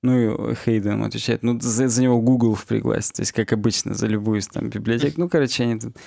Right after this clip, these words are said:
смешно так обыграли всякое это дерьмо. А, вот. И там кто-то даже сказал, что, ну, блин, нет, э,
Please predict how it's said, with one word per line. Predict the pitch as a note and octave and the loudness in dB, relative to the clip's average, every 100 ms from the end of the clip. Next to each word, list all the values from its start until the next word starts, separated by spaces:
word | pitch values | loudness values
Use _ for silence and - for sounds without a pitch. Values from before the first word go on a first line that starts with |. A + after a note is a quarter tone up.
| - _ - | -20 _ -6
смешно | - B2+ - B2+ | 0 0 2 0
так | G2+ G2 | 0 0
обыграли | G#2 A2 A#2 G#2+ G#2 | 0 2 2 2 0
всякое | - A2+ - G#2+ | 0 -2 0 -2
это | G#2+ | 0
дерьмо. | G#2 A#2 C#3+ F#3+ - A#2+ C3+ - _ _ _ - | 0 2 2 0 -4 -14 -20 -20 _ _ _ -6
А, | - - | -2 0
вот. | A1+ A2 - - - - - - | -2 -2 -4 -4 -6 -10 -20 -8
И | - A2+ A2 G#2+ - - | -2 0 2 2 0 -4
там | - | -6
кто-то | - D3 C3+ | 0 0 2
даже | B2 A2+ | 2 0
сказал, | - B2 B2+ | 0 0 2
что, | B2 - | 0 -6
ну, | - - D#3 D#3+ | -8 -2 2 2
блин, | C#3+ C#3+ C#3 B2 B2 | 2 2 4 4 4
нет, | A2+ G2 F#2+ - | 4 2 -2 -6
э, | - C2 | -8 -8